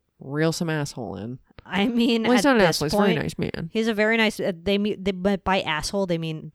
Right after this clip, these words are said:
Speaker 2: gullible person.
Speaker 1: Yeah.
Speaker 2: He's deeply gullible.
Speaker 1: He's deeply gullible.
Speaker 2: I mean, not to be that bitch, but he
Speaker 1: That's true.
Speaker 2: is.
Speaker 1: Oh, Eric Andre show.
Speaker 2: It's
Speaker 1: This
Speaker 2: back?
Speaker 1: season's really funny. Yeah.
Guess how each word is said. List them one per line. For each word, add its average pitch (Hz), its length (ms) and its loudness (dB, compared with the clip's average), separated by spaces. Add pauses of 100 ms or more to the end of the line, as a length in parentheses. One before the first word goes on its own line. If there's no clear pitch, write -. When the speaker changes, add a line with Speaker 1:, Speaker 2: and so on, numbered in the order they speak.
Speaker 2:
gullible 139 400 -6
person. - 420 -10
Speaker 1:
Yeah. 202 440 -2 (160)
Speaker 2:
He's 226 200 -6
deeply 147 300 -12
gullible. 113 480 -12
Speaker 1:
He's 175 140 -2
deeply - 260 -10
gullible. - 320 -6
Speaker 2:
I - 20 -2
mean, 143 360 -4 (560)
not 151 180 -8
to - 80 -18
be 120 80 -10
that 113 180 -16
bitch, - 300 -16
but - 140 -16 (260)
he - 60 -2
Speaker 1:
That's 160 80 -4
true. 131 140 -4
Speaker 2:
is. - 100 -6
Speaker 1:
Oh, 262 280 0
Eric 165 200 -4
Andre 175 240 -6
show. - 260 -12 (400)
Speaker 2:
It's - 140 -12
Speaker 1:
This 170 80 -6
Speaker 2:
back? - 60 -6
Speaker 1:
season's 160 260 -4
really 117 100 -6
funny. - 340 -14
Yeah. 113 180 -14